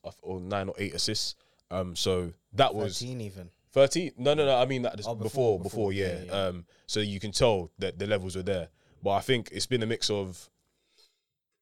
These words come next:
Speaker 1: him, in some ways, you know, losing confidence week by week. Because I remember when he first had this bad run of form, there was still, like, that, that sense that Salah would still score. There were still, like, motions he would do in the game, like, shots that he would have where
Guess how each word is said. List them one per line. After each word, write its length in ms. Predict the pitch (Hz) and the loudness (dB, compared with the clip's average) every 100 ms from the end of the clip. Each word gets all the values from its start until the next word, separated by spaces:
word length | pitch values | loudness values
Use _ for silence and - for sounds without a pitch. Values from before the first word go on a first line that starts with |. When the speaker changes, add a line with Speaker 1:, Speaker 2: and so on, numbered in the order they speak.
| _ _ _ _ | _ _ _ _
Speaker 1:
him, 520 | - 156 156 143 135 - - | 0 2 4 0 -2 -6 -4
in 120 | 123 | 0
some 280 | - 135 120 | 4 6 4
ways, 480 | 101 95 90 - - _ _ _ _ - | 0 0 -2 -2 -4 _ _ _ _ -14
you 100 | 104 | -6
know, 260 | 104 98 90 - _ _ _ _ _ | -2 0 -2 -8 _ _ _ _ _
losing 300 | 117 123 113 | -4 -2 -2
confidence 460 | - 120 - 98 - | 0 0 0 -8 -6
week 180 | 107 - | -8 -2
by 140 | 98 | 0
week. 240 | 95 92 - - 104 | 0 -4 -10 -12 -10
Because 440 | - 104 92 - - _ | -4 -2 -2 -6 -8 _
I 40 | 110 | 0
remember 240 | 131 147 | 0 0
when 100 | 117 | -2
he 80 | 104 | -4
first 560 | - 117 110 - - - - | 0 2 4 2 -4 -14 -14
had 220 | - 95 | -6 -6
this 120 | 87 - | -6 -2
bad 260 | 95 90 | 0 0
run 140 | 87 85 | -4 -8
of 80 | |
form, 300 | - 87 90 - _ _ _ _ _ | -8 -8 -8 -12 _ _ _ _ _
there 100 | 110 | 0
was 140 | 107 - | 2 2
still, 220 | 147 135 | 2 4
like, 260 | 117 87 | 4 4
that, 200 | 104 101 - | 0 0 -4
that 300 | 110 107 98 | -4 -2 0
sense 260 | - 117 92 | 0 0 0
that 140 | 95 | -2
Salah 240 | - 110 104 | 0 2 0
would 120 | 92 | -4
still 240 | - 107 | -6 -6
score. 320 | 95 - 92 85 | -6 -6 -6 -6
There 120 | 95 | -8
were 60 | 87 | -4
still, 160 | 127 | -2
like, 160 | 104 98 | -2 0
motions 420 | 110 98 101 - | 0 0 -4 -4
he 60 | 95 | -4
would 140 | 87 | -4
do 220 | 107 98 | -4 -4
in 80 | 95 | -4
the 80 | 92 | -4
game, 240 | 98 95 | -2 -2
like, 160 | 90 82 | -4 -2
shots 280 | - 107 - | 0 0 -2
that 120 | 90 | -4
he 80 | 92 | -6
would 120 | 90 | 0
have 240 | 104 98 | 2 2
where 240 | 90 90 | 0 -4